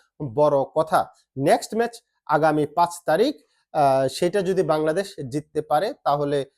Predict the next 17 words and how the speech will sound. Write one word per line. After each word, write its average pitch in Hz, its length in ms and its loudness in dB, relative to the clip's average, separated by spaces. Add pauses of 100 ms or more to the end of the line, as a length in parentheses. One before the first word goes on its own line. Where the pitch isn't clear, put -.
(140)
আসলে 139 280 -4
হোয়াইট 147 340 0
ওয়াশ 170 340 0 (240)
করার 147 300 4
গৌরব 147 480 2
অর্জন 135 320 -4
করবে। 156 400 -4 (260)
এমনিতে 233 360 6
আজকের 165 460 -2
এই 156 380 0
ম্যাচ 147 500 -2 (140)
জিতে 208 300 0 (280)
বাংলাদেশ 175 760 0
কিন্তু 208 420 -2 (260)
সিরিজ 254 520 4 (400)
জয়লাভ 139 360 2 (120)
করলো। 196 400 0